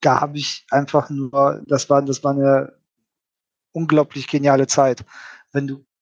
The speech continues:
mit einem Karchev, der in Mark eins und Mark zwei im Grunde dann auch irgendwo auch immer beschmunzelt wurde, einfach Löcher gerissen hast, Listen aufgerieben hast und die dummen Gesichter von den Leuten, die einfach geglotzt haben,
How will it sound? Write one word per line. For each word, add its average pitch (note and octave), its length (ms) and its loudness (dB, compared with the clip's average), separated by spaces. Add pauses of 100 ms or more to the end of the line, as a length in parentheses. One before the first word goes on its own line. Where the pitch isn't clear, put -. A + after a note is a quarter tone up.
(100)
mit D3 280 -10
einem D3 140 -6
Karchev, D3+ 560 0
der C#3+ 200 2
in C#3 100 -6
Mark C#3 420 -6
eins D#3 340 -4
und D3 120 -18
Mark C#3 240 -6
zwei D3 360 2
im D3 260 -10
Grunde D3 260 -10
dann C#3+ 200 2
auch C#3 240 -6 (360)
irgendwo D3+ 380 0
auch D3 200 2
immer D3+ 120 2
beschmunzelt C#3 640 0
wurde, A#2+ 320 -4
einfach C#3 220 0
Löcher D3+ 320 4
gerissen A#2+ 440 -6
hast, - 280 -6 (500)
Listen D3+ 440 2
aufgerieben C3 800 -4
hast - 340 -4
und C3 300 -14
die C3+ 140 -12
dummen F3 280 -2
Gesichter D3+ 460 0
von C#3 220 -8
den C3+ 80 -2
Leuten, C#3 360 4
die D3 80 0
einfach B2+ 160 -2
geglotzt C#3+ 580 -2
haben, B2+ 340 2